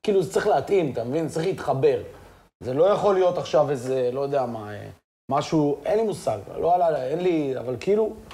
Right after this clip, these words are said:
זה צריך להיות מגניב, זה צריך להישמע טוב, זה צריך להיות רמה, ולא תמיד, אה, אתה יודע, לפעמים חברות רוצות כאילו, "יאללה, תעשה, אה,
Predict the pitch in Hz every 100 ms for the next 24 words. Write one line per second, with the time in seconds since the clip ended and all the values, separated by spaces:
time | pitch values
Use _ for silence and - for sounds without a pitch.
0 | - - - _ _ _ 139 170 226 220
1 | 180 165 160 175 165 135 - - 113 120
2 | 170 165 170 147 156 147 151 - 151 135
3 | 110 - - - - - - 156 175 160
4 | 151 143 143 156 135 127 - - - _
5 | _ 117 135 202 233 247 254 220 214 196
6 | 190 185 180 170 185 226 165 139 147 165
7 | 175 180 165 196 196 156 147 175 170 -
8 | 170 170 170 165 160 175 196 170 147 -
9 | 185 170